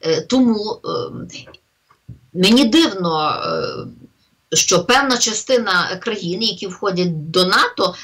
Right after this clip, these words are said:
не усвідомлюють, що не може бути перемоги Росії, не може бути перемоги України, якщо нещадно не знищено Москви.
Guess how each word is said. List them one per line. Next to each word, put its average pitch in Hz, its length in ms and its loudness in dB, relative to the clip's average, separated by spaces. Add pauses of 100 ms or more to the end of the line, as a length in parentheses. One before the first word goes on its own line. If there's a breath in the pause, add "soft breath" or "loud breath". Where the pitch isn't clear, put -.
не 185 140 0
усвідомлюють, 226 840 0
що - 300 0
не 190 160 2
може 214 480 4
бути 175 380 -2
перемоги 185 800 0
Росії, 190 600 0 (540 loud breath)
не 202 120 2
може 233 280 4
бути 226 220 -2
перемоги 202 560 -2
України, 180 640 -4 (600 loud breath)
якщо 202 460 2
нещадно 220 680 0
не 202 140 -8
знищено 180 560 -6
Москви. 175 420 -10